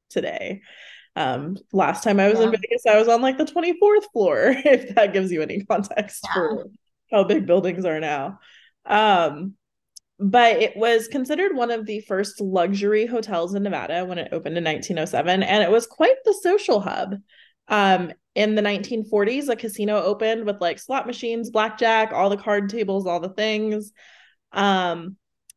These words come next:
Speaker 1: and it actually um, had, like, a saloon attached. And, Mom,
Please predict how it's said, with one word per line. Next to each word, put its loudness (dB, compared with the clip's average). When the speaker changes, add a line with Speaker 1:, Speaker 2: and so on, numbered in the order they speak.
Speaker 1:
and 4
it 0
actually -2
um, -2
had, -2
like, 2
a 0
saloon -4
attached. -4
And, 2
Mom, -6